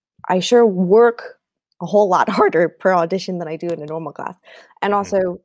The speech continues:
Speaker 1: as a person, there are things that I want to improve on. And, and it's an opportunity to work on having a generous energy or that confidence or really being grounded in who I am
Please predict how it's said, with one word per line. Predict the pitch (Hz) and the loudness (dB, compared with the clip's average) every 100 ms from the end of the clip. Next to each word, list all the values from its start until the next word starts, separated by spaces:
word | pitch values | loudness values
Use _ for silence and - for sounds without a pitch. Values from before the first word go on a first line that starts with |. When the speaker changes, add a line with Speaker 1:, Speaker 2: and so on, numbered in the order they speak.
| _ | _
Speaker 1:
as | 202 196 185 | -2 0 0
a | 175 - _ _ _ _ _ | -2 -4 _ _ _ _ _
person, | - 254 262 - 165 175 156 175 - _ _ _ _ _ - - _ | -8 -2 -2 -2 -10 -10 -14 -16 -20 _ _ _ _ _ -20 -20 _
there | 202 185 | 0 0
are | |
things | 185 175 165 | 0 -4 -4
that | 165 | -2
I | |
want | 170 165 160 | -2 -4 -6
to | |
improve | 165 160 - 175 175 | -8 -6 -8 -6 -6
on. | 165 160 160 | -8 -8 -8
And, | 185 175 180 - _ _ _ _ - | -6 -6 -8 -20 _ _ _ _ -4
and | 190 | -2
it's | 180 | -2
an | 180 | -2
opportunity | 196 - 170 - 196 185 175 165 165 - | -2 -2 -4 -4 -4 -2 -4 -6 -8 -10
to | 175 170 | -8 -8
work | 180 190 185 | -2 -2 -2
on | 160 151 151 - | -6 -8 -10 -14
having | - 165 170 175 | -8 -6 -2 -2
a | |
generous | 170 180 190 202 - - _ 226 | -2 0 0 -2 -6 -20 _ 0
energy | 254 226 - 170 147 - | 2 2 0 -2 -2 0
or | 170 170 | 0 2
that | 175 - | 0 -4
confidence | - 220 196 165 156 139 - | 0 0 0 -2 -2 -4 -6
or | 175 170 165 - - _ | -2 -2 -2 -6 -20 _
really | 196 233 220 | 2 4 4
being | 214 196 196 180 | 4 2 2 -2
grounded | 175 160 190 208 | -2 -2 -2 -4
in | 185 175 170 165 | -4 -6 -8 -8
who | 208 196 | -4 -4
I | - 175 185 | -2 -2 -4
am | 202 226 269 | -6 -6 -6